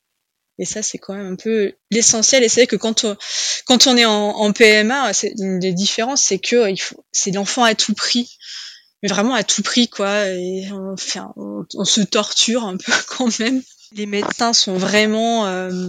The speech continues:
enfin, je sais pas, il y a un truc, il faut y arriver, il faut atteindre un but. Et en fait, quand on rentre en adoption, c'est tout un cheminement différent. Et, euh, on, enfin, on part aussi du principe que, ben, peut-être on n'aura jamais d'enfant et que ce sera comme ça.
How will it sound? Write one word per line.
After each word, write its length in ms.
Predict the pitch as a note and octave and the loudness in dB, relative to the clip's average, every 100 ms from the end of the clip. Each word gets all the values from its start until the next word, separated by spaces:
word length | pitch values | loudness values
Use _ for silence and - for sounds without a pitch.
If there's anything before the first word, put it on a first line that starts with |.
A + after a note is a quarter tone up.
| F3+ G3 - _ - | -8 -10 -14 _ -4
enfin, 360 | A#3+ G#3 G3+ G#3 | 0 0 -2 0
je 60 | A3 | 4
sais 160 | - | 4
pas, 160 | G3+ F3+ | 4 -2
il 60 | G3 | -2
y 40 | |
a 40 | |
un 80 | F3+ | -2
truc, 200 | F3+ - - | -2 -2 -2
il 40 | - | 4
faut 260 | - A#3+ | 4 4
y 100 | B3 | 4
arriver, 560 | G3 F#3+ F#3 F#3 G3 A#3 | 2 2 0 0 0 0
il 140 | G3 | 0
faut 180 | F3 - | -2 -6
atteindre 280 | A3 A3 G3 | -6 -6 -6
un 120 | F#3+ | -2
but. 180 | G3 A3 | -2 0
Et 60 | G#3 | 0
en 60 | |
fait, 100 | G#3 | 0
quand 220 | - A#3 | -2 -2
on 20 | G#3+ | -2
rentre 180 | A#3 | -2
en 60 | A#3 | 0
adoption, 320 | G#3+ G3+ D#4 | 0 0 0
c'est 180 | - G3 | -2 -2
tout 320 | - - - | 0 -2 0
un 60 | C#4 | 4
cheminement 460 | - B3+ B3 C4 | 4 4 0 0
différent. 680 | B3+ A#3 A#3+ - A#3+ A#3 - _ _ _ _ _ _ | 0 0 0 -2 -4 -8 -12 _ _ _ _ _ _
Et, 240 | A3 G#3+ G#3 | 2 4 4
euh, 120 | G3 - | 4 2
on, 360 | G#3 G3+ G3 | 0 2 0
enfin, 220 | F#3 G#3+ - | 2 0 2
on 180 | G#3 G3 | 0 6
part 160 | D4 | 8
aussi 400 | D4 B3+ - C4+ | 8 6 4 2
du 120 | A#3+ | 0
principe 380 | - G#3+ - D#4+ | -2 -2 -2 -2
que, 120 | - | 0
ben, 160 | G3 F#3+ | 0 0
peut-être 400 | G3 G#3 B3+ - | -2 0 0 0
on 20 | |
n'aura 220 | G#3 F#3+ | -4 -2
jamais 280 | G3 A3 A#3 | 0 0 0
d'enfant 480 | G#3 G3+ - B3 C4+ | -2 -4 -6 -8 -6
et 80 | G#3+ | -4
que 80 | - | -2
ce 120 | G3+ | -2
sera 180 | - G3 | -4 -6
comme 220 | G#3 G3+ | -6 -4
ça. 240 | - - | -4 -6